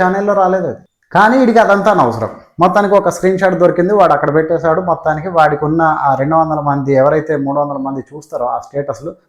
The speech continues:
మొత్తానికి వీడు రైట్ అనిపించుకుంటాడు. గంతే. ఆడి, ఆడి ఆనందం గంతే. అక్కడ ఎంతమంది చనిపోయారు, వాళ్ళు ఏ ఉద్దేశంతో ఇండియాలోకి చొరబడ్డారు, అక్కడ, ఆ, హిందువుల్ని ఎలా చంపేశారు, మతం పేరు చెప్పి టార్గెట్ చేసి మరీ చంపేశారు కదా, ఇవన్నీ ఆడికి అనవసరం.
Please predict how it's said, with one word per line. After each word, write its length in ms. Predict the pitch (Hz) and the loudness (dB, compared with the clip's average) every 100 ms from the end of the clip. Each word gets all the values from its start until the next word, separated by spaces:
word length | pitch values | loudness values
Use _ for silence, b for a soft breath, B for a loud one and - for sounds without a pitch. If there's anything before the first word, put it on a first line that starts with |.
| - | -6
మొత్తానికి 360 | 180 180 180 | -4 -2 -4
వీడు 180 | 190 170 | -4 0
రైట్ 220 | 170 175 | 0 0
అనిపించుకుంటాడు. 680 | 151 117 - - 92 95 113 | -2 -8 -16 -20 -20 -12 -6
గంతే. 260 | 214 196 - _ _ - | -6 -6 -12 _ _ -10
ఆడి, 140 | 123 123 - | -10 -10 -10
ఆడి 140 | 120 | -8
ఆనందం 500 | 117 147 185 190 185 | -4 -2 -2 -2 0
గంతే. 360 | 160 165 160 - _ _ _ _ - | 0 0 -6 -8 _ _ _ _ -8
అక్కడ 180 | 131 123 | -4 -2
ఎంతమంది 340 | 135 180 190 | -2 -2 -2
చనిపోయారు, 520 | 185 180 180 175 170 | 0 -2 2 4 4
వాళ్ళు 260 | 170 156 147 | 4 4 2
ఏ 220 | 120 139 | 2 2
ఉద్దేశంతో 640 | 175 180 175 175 170 175 170 | 2 2 -2 -6 -6 -6 -6
ఇండియాలోకి 540 | 165 135 160 170 170 151 | -8 -6 -4 -4 -4 -8
చొరబడ్డారు, 680 | 156 156 165 156 160 165 160 _ | -8 -4 -4 -2 0 0 -4 _
అక్కడ, 220 | 135 156 151 151 151 - - | -2 2 2 2 0 -4 -2
ఆ, 280 | 127 127 | 2 2
హిందువుల్ని 960 | 127 117 165 185 185 180 175 147 123 131 127 | 0 -2 2 4 4 2 0 -4 -8 -2 0
ఎలా 260 | 143 175 160 | 2 0 -2
చంపేశారు, 480 | 160 180 180 170 165 | -4 -4 -4 -2 -2
మతం 340 | 139 131 165 | -2 -4 -4
పేరు 220 | 165 165 156 | -2 -2 -2
చెప్పి 440 | 151 147 165 156 _ 147 | -6 -6 -12 -14 _ 0
టార్గెట్ 540 | 165 190 185 185 - | 2 2 -2 -2 0
చేసి 240 | 196 190 | 0 0
మరీ 220 | 190 175 175 165 | -4 -2 -2 -4
చంపేశారు 420 | 165 170 170 156 | -2 -4 -4 -2
కదా, 260 | 156 160 175 | -2 -2 -4
ఇవన్నీ 400 | 180 202 240 240 | -2 2 2 2
ఆడికి 180 | 226 208 | 2 2
అనవసరం. 440 | 175 160 - | 2 0 0